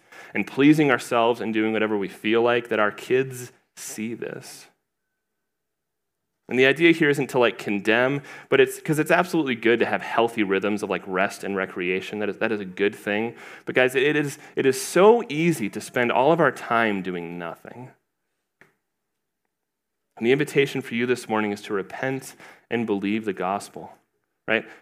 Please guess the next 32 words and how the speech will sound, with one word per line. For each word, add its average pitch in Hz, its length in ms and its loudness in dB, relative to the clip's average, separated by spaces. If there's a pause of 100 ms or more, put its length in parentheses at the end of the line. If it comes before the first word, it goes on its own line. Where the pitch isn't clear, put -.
As 151 180 4
a 175 60 0
parent, 151 380 2
I 127 100 2
know 135 200 2
it 127 60 2
is 117 120 -2
so 147 340 0
easy 143 260 0
to 123 80 -4
get 113 160 0
to 117 140 -2
a 110 60 0
point 117 260 -2
where 107 100 -2
you 110 120 -4
feel 120 160 0
like 113 160 -2
you 110 60 2
have 95 100 -2
nothing 101 480 -4
left 90 340 -6 (240)
to - 160 -12
offer. 82 440 -6 (1500)
But 135 100 -4
the 131 60 0
truth 143 320 -2
is, 135 140 0
like, 117 140 0
in 123 100 0
our 120 160 4
weakness, 117 640 -2